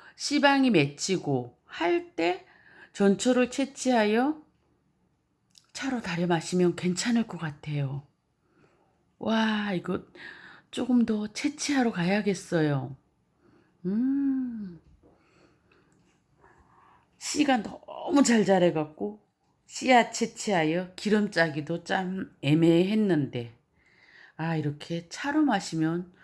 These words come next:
좋을 것 같아요. 달맞이 꽃, 달맞이 씨방, 달맞이 전초,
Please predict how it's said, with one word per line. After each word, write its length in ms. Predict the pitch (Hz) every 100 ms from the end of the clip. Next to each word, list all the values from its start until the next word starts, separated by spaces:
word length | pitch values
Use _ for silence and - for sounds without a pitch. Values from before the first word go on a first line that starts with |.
| - - _
좋을 340 | - 151 151
것 120 | 151
같아요. 600 | 139 123 - 123 113 113 - _ _ _ _ _ _ _ _ _ _ _
달맞이 600 | - 151 175 202 196 180
꽃, 320 | - 202 214 _ _ _ _ _ _ _ _
달맞이 540 | - 147 156 165 151
씨방, 580 | 151 - 202 233 247 269 - _
달맞이 580 | - 147 151 160 151 156
전초, 720 | 156 151 147 - 240 294 -